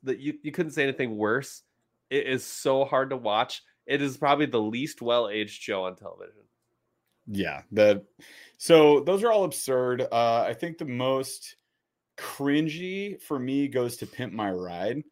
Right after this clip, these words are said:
Speaker 1: <laughs>
Speaker 2: because it was the most over the, over the top but underdone acting I've
Speaker 1: <laughs> Yeah.
Speaker 2: ever seen.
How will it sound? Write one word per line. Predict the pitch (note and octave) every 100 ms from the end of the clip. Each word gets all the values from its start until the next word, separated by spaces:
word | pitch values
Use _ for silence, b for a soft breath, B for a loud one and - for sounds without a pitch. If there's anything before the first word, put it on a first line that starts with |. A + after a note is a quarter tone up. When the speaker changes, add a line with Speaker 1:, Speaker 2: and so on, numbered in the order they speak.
| -
Speaker 1:
<laughs> | - - A#2
Speaker 2:
because | A3 F3+ B2 A#2 G#2+
it | B2+ B2+
was | C3 B2 G#2+
the | B2
most | A#2+ B2 A#2+ A#2+ - - -
over | A2+ B2+ D3 C#3 D#3 E3 E3 E3+ E3+ _ _ _ _
the, | G#2 G2+ G#2 A#2+ -
over | A2+ E3
the | F#3 F3+
top | - D3 C#3 G2+
but | B2 -
underdone | A2 A#2 A#2+ C3 B2+ G#2+ F#2+ G#2+ A2+ A2+
acting | G2 F#2+ G#2+ - B2+ B2+
I've | G#2 F#2
Speaker 1:
<laughs> |
Yeah. | -
Speaker 2:
ever | G#2 - A2+ A2+
seen. | - B2+